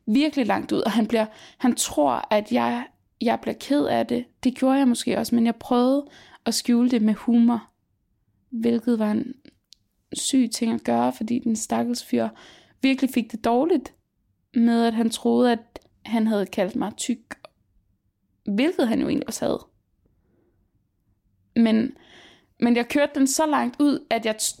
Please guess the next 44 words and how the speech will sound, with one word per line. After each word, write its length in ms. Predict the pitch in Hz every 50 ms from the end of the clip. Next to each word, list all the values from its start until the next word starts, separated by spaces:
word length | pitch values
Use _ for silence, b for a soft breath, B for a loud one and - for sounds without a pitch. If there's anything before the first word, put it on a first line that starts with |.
| _ _
jeg 180 | 214 233 233 233
lavede 180 | 233 247 269
et 100 | 285 285
skilt, 500 | - - - - 294 294 - - - - - - _ _ _ _ _ _
hvor 260 | - 196 220 226 220
der 80 | 226 214
stod, 440 | - - - - 285 277 269 269 - - _
"Siger 320 | - - - - 254 262
du, 60 | 254
jeg 100 | 262 254
er 80 | 220 214
tyk?" 300 | - - - 285 269 -
Fordi 200 | - 233 202 226
vi 80 | 196 208
skulle 200 | - - - 220
have 100 | 214 214
sådan 220 | - - 226 220
en 160 | - 240 220
eller 120 | 214 214 214
anden 160 | 220 226 233
ting, 360 | - - 269 262 240 247 B B B B B B B B B B B _ -
der, 160 | 196 190 196
øhm, 560 | 185 185 - 87 87 - - - - - - - _ _ _ _ _ -
mindede 400 | 226 226 233 233 240 262 254 233
om 140 | 220 220 -
os 380 | - 220 214 - - - - _ _
på 140 | - - 277
det 160 | 277 269 240
her 100 | 208 214
billede. 360 | - - - - - - - - B B B B B B B B
Så 140 | - - 277
jeg 140 | 262 254 254
har 340 | - - 320 285 277 - -
et 160 | - 240 - -
billede, 320 | 262 262 247 269 285 277
hvor 420 | 277 269 233 220 - - - - _
at 160 | - 220 220 220 - _ _ _ _ _ _ _ _ _ _ _ -
der 80 | - 220
står, 320 | - - - 226 220 214
"Siger 300 | 208 - - - 262 254
du, 60 | 254
jeg 100 | 254 240
er 100 | 233 -
tyk?" 460 | - - - - 254 - - - -